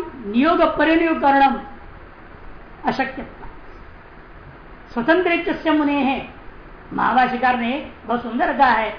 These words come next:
कहीं कहीं पाणिनि के खिलाफ बहुत उल्टा सीधा बोल दिया, वार्तिक का बड़ा सूत्रों खंडन मंडन कर दिया, उस वार्तिक का खंडन किया भाष्यकार ने। और वहां कहते पाणिनि से क्यों किया,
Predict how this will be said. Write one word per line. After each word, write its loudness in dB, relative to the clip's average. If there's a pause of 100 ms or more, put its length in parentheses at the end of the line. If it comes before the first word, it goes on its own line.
(260)
कहीं 0
कहीं -2
पाणिनि 2
के -8
खिलाफ 2
बहुत 2
उल्टा 2
सीधा 0
बोल -4
दिया, 0 (160)
वार्तिक -2
का -2
बड़ा -2 (300)
सूत्रों -6
खंडन -2
मंडन -8
कर -10
दिया, -6 (380)
उस 0
वार्तिक 2
का 4
खंडन 0
किया -6
भाष्यकार -6
ने। -16 (300)
और -2
वहां 4
कहते 2
पाणिनि 0
से -6
क्यों -6
किया, -4